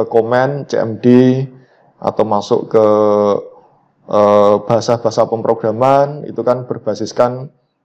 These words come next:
perintah, ya. Jadi, prompt ini adalah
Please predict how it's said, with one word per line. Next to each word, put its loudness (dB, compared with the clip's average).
perintah, -2
ya. -10
Jadi, 0
prompt -2
ini -4
adalah -2